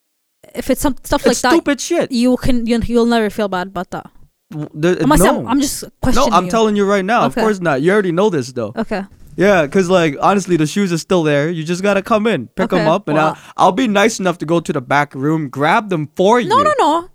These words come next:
Speaker 2: Right, and be like,
Speaker 1: Rest
Speaker 2: "Here's,
Speaker 1: up.
Speaker 2: here's your shoes, ma'am."
Speaker 1: No, it's okay. I'll do it myself.
Speaker 2: You have a
Speaker 1: It's, I'll
Speaker 2: wonderful
Speaker 1: do it
Speaker 2: day.
Speaker 1: myself. But I was, it was just an example 'cause, like,
Speaker 2: You really think you're gonna? No, I don't. No. So, like, <laughs> it doesn't bother me none. So here's, here's why I don't feel bad or guilty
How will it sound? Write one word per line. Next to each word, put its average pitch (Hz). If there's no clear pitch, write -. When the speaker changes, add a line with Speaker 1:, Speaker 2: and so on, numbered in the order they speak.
Speaker 2:
Right, 165
and 165
be 180
like, 175
Speaker 1:
Rest 190
Speaker 2:
"Here's, 262
Speaker 1:
up. 214
Speaker 2:
here's 254
your 254
shoes, 269
ma'am." 139
Speaker 1:
No, 480
it's 320
okay. 349
I'll 233
do 262
it -
myself. 220
Speaker 2:
You 220
have 220
a 208
Speaker 1:
It's, 185
I'll 185
Speaker 2:
wonderful 254
Speaker 1:
do 285
it 262
Speaker 2:
day. 120
Speaker 1:
myself. 113
But 254
I 269
was, 285
it 247
was 247
just -
an 247
example 208
'cause, 202
like, 180
Speaker 2:
You 196
really 247
think 175
you're 160
gonna? 165
No, 170
I 139
don't. 170
No. 143
So, 190
like, 214
<laughs> 190
it 190
doesn't 277
bother 160
me 156
none. 135
So 170
here's, 190
here's 196
why 175
I 127
don't 135
feel 120
bad 107
or 117
guilty 110